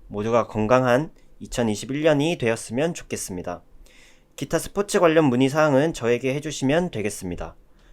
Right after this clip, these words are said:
지금까지 스포츠 여가 지원팀 특수체육교사 박정현이었습니다. 감사합니다.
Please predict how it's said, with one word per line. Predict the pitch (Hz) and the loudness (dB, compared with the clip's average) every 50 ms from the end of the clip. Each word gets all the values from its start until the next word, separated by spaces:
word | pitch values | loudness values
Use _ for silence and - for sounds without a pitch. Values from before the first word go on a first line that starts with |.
| - - | -20 -14
지금까지 | - - 131 127 156 156 - 156 143 - 131 143 160 | -6 -4 0 0 0 2 2 0 0 0 -2 -4 -4
스포츠 | 151 - - - - - - 143 | -6 -8 -12 -14 -12 -4 2 2
여가 | 127 117 120 117 | 4 4 4 2
지원팀 | 107 113 110 110 107 - 117 | 2 0 -2 -2 -4 -8 -10
특수체육교사 | 113 - 139 - - - - 147 135 123 - - 110 - 156 165 165 | -10 -10 -12 -12 -14 -8 -4 -4 -4 -4 -4 -8 -4 0 0 0 0
박정현이었습니다. | - - - - - - - 104 101 101 113 151 175 175 139 - 104 98 95 - - 95 92 - - - _ _ _ | -2 -8 -16 -14 -14 -8 -6 -6 -6 -2 0 0 -2 -2 -4 -6 -8 -8 -8 -8 -12 -14 -16 -16 -18 -20 _ _ _
감사합니다. | - 113 120 127 143 139 135 123 135 131 135 - - | -10 -6 -4 -2 0 0 2 4 4 4 4 2 -2